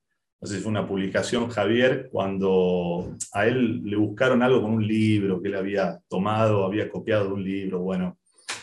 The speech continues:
Y dijo algo que le dije yo, le dije, "Mirá, em, yo no sé qué hiciste o qué no hiciste, y yo no tengo nada, nada me puede", digo, "No, no te preocupes por eso, porque algo te van a encontrar.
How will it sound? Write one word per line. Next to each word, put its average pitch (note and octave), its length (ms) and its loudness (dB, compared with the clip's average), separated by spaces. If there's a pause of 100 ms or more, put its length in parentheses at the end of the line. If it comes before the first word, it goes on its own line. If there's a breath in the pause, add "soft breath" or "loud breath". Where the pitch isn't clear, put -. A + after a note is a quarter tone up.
(480 loud breath)
Y A2+ 80 6
dijo C#3+ 220 4
algo E3 160 10
que C3 80 4
le A#2+ 80 6
dije B2+ 220 2
yo, E3+ 500 4 (280)
le A#2+ 80 -4
dije, B2 200 -4
"Mirá, A#2+ 520 4 (320)
em, G2 680 -6 (380)
yo - 140 -8
no A3 80 4
sé - 260 2
qué A2+ 120 0
hiciste A2 500 -2
o F#2+ 100 0
qué A#2 140 4
no A2+ 120 2
hiciste, - 640 -2 (260 soft breath)
y B2+ 120 -4
yo F#3 140 2
no F#3 160 4
tengo F#3 300 4
nada, F3 360 2
nada F3+ 320 2
me D3+ 120 -4
puede", E3 340 0
digo, C3+ 180 -2
"No, D3 160 0
no E3+ 120 2
te F#3+ 100 2
preocupes - 480 -2
por - 180 -8
eso, - 260 -12 (800)
porque F2+ 220 -4
algo D#3+ 200 4
te F#2 80 -2
van A2 160 0
a F#2 80 -2
encontrar. - 500 -4